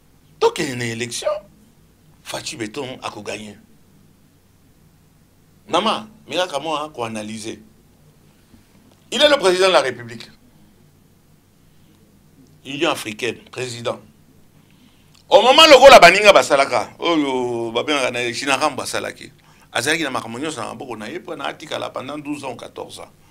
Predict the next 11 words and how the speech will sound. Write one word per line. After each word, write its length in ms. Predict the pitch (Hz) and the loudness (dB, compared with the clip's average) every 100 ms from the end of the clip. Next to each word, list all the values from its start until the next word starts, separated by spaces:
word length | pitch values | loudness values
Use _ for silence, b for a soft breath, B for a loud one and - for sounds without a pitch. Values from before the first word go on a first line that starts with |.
| b b b b b | b b b b b
Mais 80 | 185 | -16
Fachi 300 | 190 214 226 | -14 -14 -12
Beton 320 | 175 165 196 190 | -10 -10 -12 -12
a 120 | - | -14
tous 160 | - 165 | -16 -14
les 200 | 107 101 | -14 -14
atouts. 280 | - 311 - _ _ _ _ _ _ _ _ _ _ _ _ | -14 -14 -14 _ _ _ _ _ _ _ _ _ _ _ _
D'abord, 380 | 120 120 110 82 | -8 -6 -8 -10
il 140 | 90 113 | -12 -12
est 160 | - - _ - | -14 -18 _ -6
populaire. 520 | 381 427 403 571 | -6 -4 -4 -4